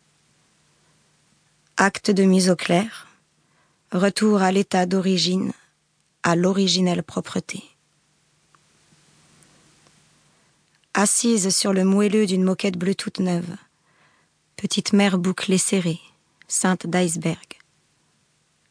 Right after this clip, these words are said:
Je fixe le nord. J'ai froid. Tout ce blanc peut-être.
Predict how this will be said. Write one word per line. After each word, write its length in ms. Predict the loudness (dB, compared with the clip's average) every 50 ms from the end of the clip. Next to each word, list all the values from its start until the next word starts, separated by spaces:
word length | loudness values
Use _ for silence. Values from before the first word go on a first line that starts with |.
| _
Je 120 | -2 0 0
fixe 340 | 0 0 -2 -2 -2 -2 0
le 100 | 2 2
nord. 420 | 2 2 2 -2 -4 -10 _ _ _ _ _ _ _ _ _ _ _ _ _ _ _ _ _ _ _ _ _ _ _ _ _ _ _ _ _ _ _ _ _ _ _ _ _ _ 0
J'ai 160 | 4 4 4
froid. 340 | 4 4 0 -2 -2 -2 -2 -4 _ _ _ _ _ _ _ _ _ _ _ _ _ _ _ _ _ _ _ _ _ _ _ _ _ _ _ _ _ _ _ _ _ _ _ _ _ _ _ _ _ _ _ _ _ _
Tout 120 | -14 -4 -2
ce 140 | 2 4 4
blanc 240 | 6 6 6 4
peut-être. 600 | 4 2 -4 -10 -8 -6 -8 -8 -10 -14 -18 -20